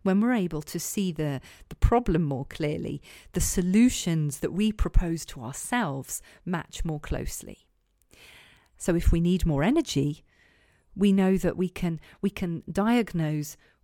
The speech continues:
where we need to, where we need to change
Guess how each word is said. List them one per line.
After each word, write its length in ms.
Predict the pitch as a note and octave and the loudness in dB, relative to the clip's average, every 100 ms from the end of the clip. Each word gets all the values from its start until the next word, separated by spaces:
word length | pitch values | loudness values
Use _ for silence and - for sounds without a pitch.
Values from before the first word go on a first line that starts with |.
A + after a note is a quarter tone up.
| - | -10
where 460 | D#3 F#3+ F3 D#3+ | -2 0 0 -4
we 240 | D3+ D3+ D#3 | -4 -4 -2
need 220 | D#3 - | -4 -4
to, 160 | E3+ D3+ C#3 | -6 -8 -6
where 300 | E3 G3 F#3+ | 0 2 4
we 80 | |
need 240 | F3 E3 - | 2 0 -2
to 260 | - D3+ | -6 -6
change 560 | C#3+ - F#3+ F#3+ F#3 - | -6 -2 2 2 0 -2